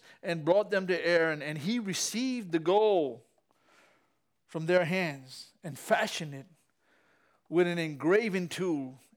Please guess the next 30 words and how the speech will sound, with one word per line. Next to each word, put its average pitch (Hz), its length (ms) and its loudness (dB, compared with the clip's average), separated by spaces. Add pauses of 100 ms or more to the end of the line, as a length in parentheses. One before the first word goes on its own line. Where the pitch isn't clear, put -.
(100)
and 156 240 -6
made 190 340 2
a 165 40 0
molten 175 800 0 (280)
calf. - 640 -6 (1400)
Who 202 180 -2
did 226 180 4
it? 285 180 -6 (560)
Aaron 147 280 0
did 135 100 -16
it. - 180 -20 (1080)
Come 202 120 2
on, 285 160 4
somebody. 160 380 2 (640)
My 233 280 4
God, 208 420 4
come 277 200 4
on. 151 180 0 (680)
Listen, 233 220 2
when 220 100 4
I 262 140 4
can 233 160 -2
see 269 240 0
these 226 240 -2
preachers 220 680 -2 (220)
making 208 360 0
golden 233 420 2
calves 233 580 2
to 185 120 0
themselves, 151 640 -2